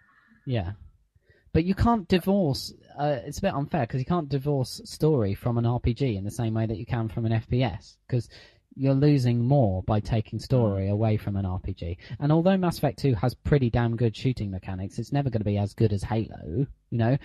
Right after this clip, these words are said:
Speaker 1: but it's not trying to be,
Speaker 2: Yeah.
Speaker 1: really.
Speaker 2: I know. If,
Speaker 1: Uh,
Speaker 2: if we're, if we're going on about Mass, if, if, if we are going on the storyline, I, honestly, I wasn't too impressed with Mass Effect two's 'cause
Speaker 1: Yeah,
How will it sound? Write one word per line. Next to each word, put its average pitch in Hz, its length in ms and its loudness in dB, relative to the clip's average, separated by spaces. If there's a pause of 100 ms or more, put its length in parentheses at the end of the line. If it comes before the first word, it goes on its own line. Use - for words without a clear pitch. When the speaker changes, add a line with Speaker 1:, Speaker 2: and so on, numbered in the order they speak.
(120)
Speaker 1:
but 147 120 -2
it's 151 120 -8
not 170 140 0
trying 202 260 0
to 123 80 -2
be, 113 40 0
Speaker 2:
Yeah. 101 180 -2
Speaker 1:
really. 104 540 0
Speaker 2:
I 160 60 -2
know. 160 320 2 (120)
If, - 140 -2
Speaker 1:
Uh, - 60 -8
Speaker 2:
if 190 100 -6
we're, 190 180 0
if 185 140 -4
we're 190 80 -4
going 160 240 -2
on 139 140 -4
about 101 260 -4
Mass, 104 260 -8 (100)
if, 113 180 -8
if, 135 200 -10
if 139 180 -8
we 131 120 -4
are 117 260 -2
going 98 220 -6
on 95 80 -8
the 95 80 -10
storyline, 87 560 -8 (260)
I, 156 300 -4
honestly, 196 480 -2
I 175 160 -4
wasn't 165 440 -6
too 143 200 -8
impressed 131 460 -8
with 98 100 -10
Mass 101 220 -8
Effect 101 260 -10
two's 90 560 -8
'cause 104 400 -8
Speaker 1:
Yeah, 135 400 4